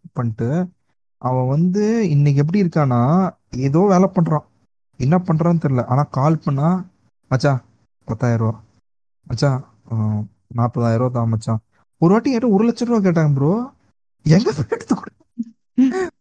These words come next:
ஃபர்ஸ்ட்லாம் கொடுப்பேன், ஃபர்ஸ்ட்லாம் ஒரு வாட்டி கொடுத்துட்டு, எனக்கு வந்து என்ன ஆயிடுச்சுன்னா, கடைசி எங்க போச்சுன்னா, கிரெடிட் கார்டுல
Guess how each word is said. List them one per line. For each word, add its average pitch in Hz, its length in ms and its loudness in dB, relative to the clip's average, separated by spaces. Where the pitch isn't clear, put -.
ஃபர்ஸ்ட்லாம் 247 420 0
கொடுப்பேன், 240 400 0
ஃபர்ஸ்ட்லாம் 214 440 -4
ஒரு 208 40 0
வாட்டி 208 280 -2
கொடுத்துட்டு, 208 500 -2
எனக்கு 151 420 0
வந்து 202 200 -2
என்ன 196 180 0
ஆயிடுச்சுன்னா, 190 320 0
கடைசி 165 300 0
எங்க 180 260 2
போச்சுன்னா, 175 560 -4
கிரெடிட் 208 340 0
கார்டுல 220 380 0